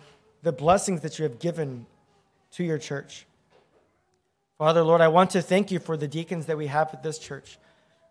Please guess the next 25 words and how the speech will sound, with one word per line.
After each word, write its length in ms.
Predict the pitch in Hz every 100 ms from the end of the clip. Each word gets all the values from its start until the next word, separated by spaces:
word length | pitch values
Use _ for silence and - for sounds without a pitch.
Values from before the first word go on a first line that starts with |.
| _
Lord, 100 | 139
I 40 | 147
want 180 | 170
to 40 | 180
thank 300 | 175 180 180
you 80 | 175
for 360 | - 160 151 - - _ -
the 180 | 156
wives 400 | 143 143 175 196
of 120 | 160 143
the 80 |
deacons 460 | 143 147 139 139 131
that 100 | 147
we 100 | 139
have 260 | 123 135 139
at 80 |
this 180 | 143 127
church. 260 | - 127 123 -
Lord, 140 | 143 156
I 40 |
want 180 | 160 180
to 60 |
thank 280 | 175 175 180
you 80 | 180
for 320 | 160 165 156